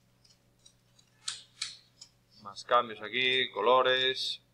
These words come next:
el reflejo, que si más iluminado por un lado, por otro,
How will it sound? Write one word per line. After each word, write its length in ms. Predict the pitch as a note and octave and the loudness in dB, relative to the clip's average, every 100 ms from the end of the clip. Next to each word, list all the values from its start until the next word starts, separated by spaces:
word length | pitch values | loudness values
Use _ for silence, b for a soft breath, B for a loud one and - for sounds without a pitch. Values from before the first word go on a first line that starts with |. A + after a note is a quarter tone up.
| _ _ _ _ _ _ _ _ _ _ _ _ _ _ _ _ _ _ _ _ _ _ _ _ _ _ _ _ _ | _ _ _ _ _ _ _ _ _ _ _ _ _ _ _ _ _ _ _ _ _ _ _ _ _ _ _ _ _
el 120 | F#2+ | -20
reflejo, 880 | F#2 F#2+ A#2+ B2 - B2 B2 B2 B2+ | -18 -4 2 2 2 0 4 6 6
que 140 | A2+ G#2 | 2 -6
si 340 | - G2+ G2 | -4 -4 -4
más 340 | G2 G#2 G#2 A2 | -4 -4 -4 -8
iluminado 540 | G2+ G2 G#2 A2 G#2+ | -12 -10 -2 -2 -4
por 80 | G2 | -6
un 60 | G#2 | 2
lado, 200 | A#2 G#2+ | 2 2
por 120 | G#2+ | -2
otro, 520 | A#2+ - A#2+ A#2+ A#2+ | -2 0 2 0 -2